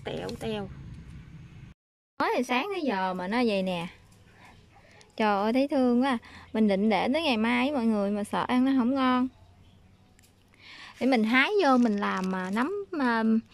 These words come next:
làm, à, cái gì ta? Nấm bào ngư xào măng với, à, chả, chả giò á mọi người, ngon lắm. Chả giò cá ngừ á. Ồ, thấy thương quá, không nỡ hái.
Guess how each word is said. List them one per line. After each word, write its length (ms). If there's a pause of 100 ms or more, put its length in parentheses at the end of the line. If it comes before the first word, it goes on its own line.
(320)
làm, 280
à, 180
cái 120
gì 120
ta? 240
Nấm 140
bào 120
ngư 200
xào 220
măng 360
với, 260
à, 200 (100)
chả, 340
chả 100
giò 380
á 60
mọi 180
người, 280
ngon 280
lắm. 120 (100)
Chả 140
giò 220
cá 120
ngừ 320
á. 80 (1200)
Ồ, 240
thấy 140
thương 340
quá, 100
không 160
nỡ 140
hái. 500